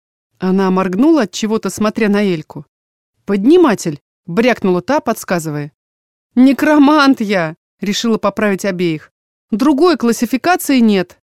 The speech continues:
Хозяином язык не поворачивается назвать". Мотя вздохнула. "Значит, ты мой личный некромант. И у нас связь". Она была не слишком сильная.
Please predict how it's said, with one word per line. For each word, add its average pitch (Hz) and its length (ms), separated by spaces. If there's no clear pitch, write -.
Хозяином 262 640
язык 240 320
не 285 100
поворачивается 208 720
назвать". 170 520
Мотя 254 280
вздохнула. 190 540
"Значит, 214 480
ты 349 140
мой 403 180
личный 302 320
некромант. 254 600
И 247 80
у 233 100
нас 370 220
связь". 202 580
Она 262 220
была 320 180
не 349 140
слишком 226 400
сильная. 165 540